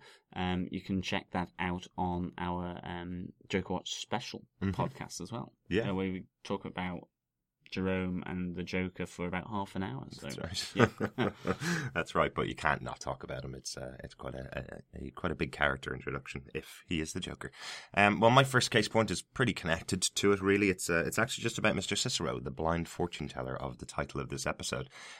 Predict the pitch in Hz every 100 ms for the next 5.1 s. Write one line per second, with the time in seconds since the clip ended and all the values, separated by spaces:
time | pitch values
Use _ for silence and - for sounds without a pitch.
0 | - 90 - - - 98 113 127 - 92
1 | 123 98 80 76 - 73 65 - 71 90
2 | - 82 - 78 73 - 87 80 87 87
3 | 92 92 - - 110 - 95 - - 95
4 | 104 73 80 78 82 85 85 90 95 -